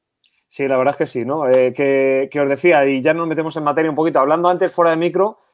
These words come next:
para la gente que no puede ir a los estadios, eh, yo sé que vosotros dos, tanto Raúl como Carlos, habéis ido a algún, algún estadio durante la pandemia, ¿verdad?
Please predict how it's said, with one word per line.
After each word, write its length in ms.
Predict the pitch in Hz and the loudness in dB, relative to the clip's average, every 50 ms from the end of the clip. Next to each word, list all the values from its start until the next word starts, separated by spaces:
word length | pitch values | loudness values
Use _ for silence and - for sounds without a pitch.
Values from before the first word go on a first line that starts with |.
| _ _ _ | _ _ _
para 160 | - 127 131 | -8 -6 -4
la 100 | 135 127 | -4 -4
gente 240 | 127 - 160 156 180 170 | -4 -4 -2 -2 0 2
que 60 | 175 | 2
no 80 | 175 | 0
puede 200 | 151 165 170 165 | 2 2 2 4
ir 80 | 170 165 | 4 2
a 40 | 156 | 2
los 180 | 156 151 151 | 0 0 -2
estadios, 500 | 160 143 - 170 165 170 180 202 190 - | -6 -4 -2 -2 0 2 0 0 -2 -2
eh, 760 | 151 139 135 131 131 131 131 127 127 127 127 127 127 127 131 135 | -4 -2 0 0 0 0 0 0 0 0 0 0 0 -2 -4 -6
yo 440 | 123 127 131 147 135 127 135 151 | -10 -16 -16 -14 -12 -10 -8 -6
sé 100 | 143 170 | -6 -2
que 60 | 165 175 | -2 0
vosotros 400 | 165 156 165 156 139 147 147 147 | -2 -2 -4 -4 -4 -4 -4 -2
dos, 180 | 165 170 - | -2 -4 -4
tanto 180 | 165 147 147 143 | -4 -4 -4 -2
Raúl 200 | 139 143 147 147 | 0 0 0 0
como 200 | 160 156 156 135 | -2 -4 -4 -4
Carlos, 300 | 156 160 165 170 - 156 | -2 -2 -2 -2 -2 -2
habéis 240 | 143 143 147 143 - | -2 -2 -2 -2 -4
ido 160 | 156 143 151 | -2 0 0
a 40 | 143 | 0
algún, 480 | 135 147 151 147 147 143 143 143 139 139 | 0 -2 -6 -6 -8 -8 -8 -10 -8 -8
algún 240 | 139 135 151 156 | -6 -6 -6 -6
estadio 280 | 147 - - 160 156 151 | -6 -4 -2 -2 -2 0
durante 280 | 143 143 143 139 139 143 | -2 -2 -2 0 0 0
la 100 | 139 127 | 2 2
pandemia, 400 | 135 131 135 147 151 160 175 160 | 0 -2 -2 -4 -4 -4 -2 -2
¿verdad? 380 | 147 131 131 139 160 202 - | 0 0 2 2 2 0 -2